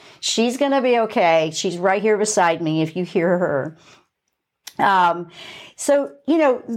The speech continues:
anyway, they were about this destruction and change, but we're digging deeper. It's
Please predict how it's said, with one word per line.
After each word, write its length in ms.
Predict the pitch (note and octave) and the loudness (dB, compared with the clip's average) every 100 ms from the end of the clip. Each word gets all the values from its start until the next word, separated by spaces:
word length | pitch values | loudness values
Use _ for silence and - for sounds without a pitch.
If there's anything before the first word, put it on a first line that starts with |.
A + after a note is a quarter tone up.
| - | -4
anyway, 400 | A3+ D#4 C#4 G#3+ | 0 2 2 2
they 180 | A#3+ B3 | 0 2
were 420 | A#3+ A#3 A3 - | 2 2 -2 -4
about 580 | - G#3+ B3+ D#4 C#4 - | -2 0 2 2 0 -2
this 240 | A3+ A3 - | -4 -2 -2
destruction 760 | G#3+ G#3+ - G#3+ G#3+ - G#3 | -2 0 0 0 0 -2 0
and 200 | F3+ F3 | 2 0
change, 920 | - B3+ C4 A#3 D#3 C#3+ D3+ - - _ _ _ - | -2 0 2 2 0 0 -4 -8 -14 _ _ _ -10
but 800 | F#3 G#3+ G#3 G#3 F#3+ - - - _ _ _ - | -2 2 4 4 2 0 -10 -14 _ _ _ -12
we're 380 | G#3 G3+ C4+ B3+ | -4 0 2 2
digging 520 | C4 C#4 B3+ A#3 F#3 | 2 2 2 0 0
deeper. 540 | G3 G#3 G#3 D3 - - - | 0 0 0 -2 -2 -12 -2
It's 260 | A#3+ A#3+ | -2 0